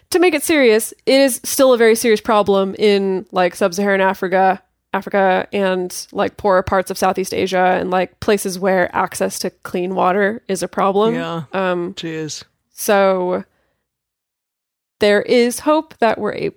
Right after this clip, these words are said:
Speaker 1: we may be able, within the next number of years, be able to eradicate guinea worm disease from the planet, but it's still a thing. So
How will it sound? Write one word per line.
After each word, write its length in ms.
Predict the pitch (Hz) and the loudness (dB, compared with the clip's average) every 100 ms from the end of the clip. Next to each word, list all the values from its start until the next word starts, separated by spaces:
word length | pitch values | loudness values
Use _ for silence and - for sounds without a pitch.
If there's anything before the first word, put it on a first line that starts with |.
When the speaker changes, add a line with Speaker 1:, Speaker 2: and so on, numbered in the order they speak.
| - | -4
Speaker 1:
we 140 | 196 | -2
may 140 | 190 185 | 0 0
be 160 | 185 | -2
able, 260 | 190 185 185 | -2 -2 -4
within 240 | 190 202 196 | -4 -4 -2
the 80 | |
next 280 | 196 196 - | -2 -4 -4
number 180 | 202 185 | -4 -2
of 80 | 247 | -2
years, 220 | 294 254 | -2 -2
be 120 | 190 | -2
able 140 | 190 185 | -2 -4
to 140 | - | -4
eradicate 640 | 185 190 202 202 240 220 _ _ _ _ _ _ _ - | -2 0 0 0 0 -2 _ _ _ _ _ _ _ -6
guinea 160 | 202 202 | 0 2
worm 160 | 214 | 0
disease 340 | 214 220 226 - | -2 -6 -6 -6
from 180 | 233 220 | -6 -6
the 60 | |
planet, 380 | - 226 240 254 | -4 -2 -2 -4
but 260 | 196 220 - | 0 0 0
it's 120 | 233 - | -4 0
still 200 | 233 220 | 0 0
a 40 | |
thing. 340 | 202 175 185 214 | -2 -6 -6 -10
So 480 | - 247 233 233 | 0 2 4 2